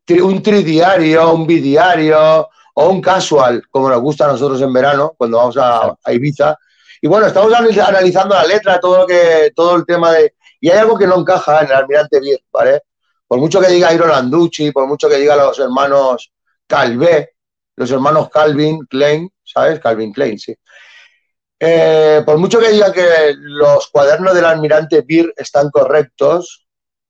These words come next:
Speaker 1: yo no lo veo tan claro. ¿Por qué? Porque aquí hay dos tipos de letra, ¿vale? Y además hay dos tipos, hay como dos almirantes Beer, porque,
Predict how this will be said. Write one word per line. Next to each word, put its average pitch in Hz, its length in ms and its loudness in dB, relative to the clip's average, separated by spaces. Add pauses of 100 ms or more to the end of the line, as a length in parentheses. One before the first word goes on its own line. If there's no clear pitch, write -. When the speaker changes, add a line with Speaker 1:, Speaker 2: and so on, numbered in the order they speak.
(640)
Speaker 1:
yo 135 200 -2
no 190 80 2
lo 170 120 2
veo 151 200 2
tan 120 240 0
claro. 117 420 -2
¿Por 135 160 -6
qué? 147 180 0
Porque 123 240 -2
aquí 143 180 -2
hay 185 80 2
dos 180 200 -2
tipos 156 340 -4
de 127 120 -2
letra, 123 360 -8
¿vale? 135 360 -4 (260)
Y 139 80 -2
además 165 320 2
hay 196 120 2
dos 185 200 -2
tipos, 185 520 0 (280)
hay 165 100 0
como 240 240 0
dos 190 180 0
almirantes 151 640 0
Beer, 131 260 -2
porque, 135 320 0